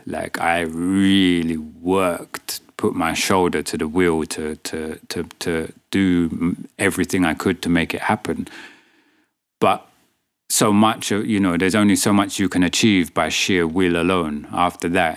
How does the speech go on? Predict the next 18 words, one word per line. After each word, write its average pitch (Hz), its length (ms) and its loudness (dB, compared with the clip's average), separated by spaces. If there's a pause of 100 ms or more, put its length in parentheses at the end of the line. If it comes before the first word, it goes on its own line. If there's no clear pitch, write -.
there's 85 180 -4
sort 87 240 -6
of 80 100 -8
some 80 580 -2 (840)
divine 87 480 2
grace 90 540 0
that, 82 260 -6
that 85 200 -4
just - 500 -6
opens 85 420 -2
up 87 160 -2
doors 87 280 0
for - 140 -6
you 80 180 -2
that 82 180 -4
your, 82 340 0
you 87 100 -2
know, 82 260 -2